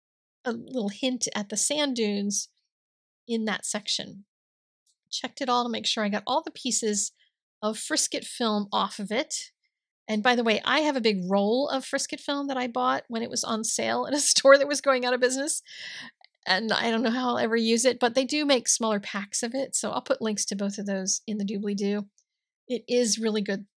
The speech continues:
sticky back stuff if you do a lot of masking, and you can see through it, which is nice. So there's that. So next I used a Pitt pastel pencil to add the glassine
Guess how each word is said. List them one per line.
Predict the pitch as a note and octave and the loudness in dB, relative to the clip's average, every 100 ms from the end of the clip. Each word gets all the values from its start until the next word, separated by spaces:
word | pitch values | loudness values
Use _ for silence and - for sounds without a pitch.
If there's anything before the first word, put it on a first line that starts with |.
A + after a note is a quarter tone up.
| _ _ | _ _
sticky | - - G#3 A#3 | -2 0 -2 -4
back | A#3 C4 C4 | -2 -2 -2
stuff | - - C4 B3+ - | -2 2 0 0 -8
if | G#3+ A3+ | -8 -4
you | A3+ | -4
do | A3 A3+ G#3 - | -2 -2 -2 -4
a | |
lot | G#3 G#3+ | -4 -2
of | G3+ | -2
masking, | G3 G3+ - A#3 A3 A3+ - _ _ _ - | -2 -2 -4 -4 -4 -6 -12 _ _ _ -4
and | A3 | -2
you | G3+ | -2
can | G3 | 2
see | - A#3+ | 2 0
through | A3+ A#3+ A3+ | -4 -2 0
it, | A3+ A3 | 2 0
which | G#3+ G#3 | -4 -4
is | G3+ | -2
nice. | G3+ G3 G3 G3+ - - - | 0 -2 -2 -2 -4 -8 -14
So | - - G3+ G#3 _ _ _ _ _ | -10 -6 -6 -8 _ _ _ _ _
there's | A#3 G#3+ - | -12 -8 -6
that. | G#3 F#3+ G#3 - - _ _ _ _ _ _ _ _ _ _ | -4 -4 -6 -10 -14 _ _ _ _ _ _ _ _ _ _
So | - A#3 | -8 -2
next | A#3 B3 G#4+ - - | 0 2 0 0 2
I | C#4+ | 2
used | C4+ C#4 C4 - | 2 0 0 -2
a | |
Pitt | G#3 - F4+ G4+ | -6 -6 -8 -6
pastel | - D#4+ - C4+ | -2 0 2 0
pencil | B3+ - D#4+ - G#3+ G#3+ | -2 -6 -4 -2 -2 -4
to | G#3+ A#3 | -6 -6
add | A3+ A3+ A3+ A3+ | -4 -2 -2 -4
the | A3+ | -6
glassine | G#3+ G#3+ A3+ A#3 - A#3+ A3+ A3 A3 | -6 -2 -2 0 0 0 0 0 -2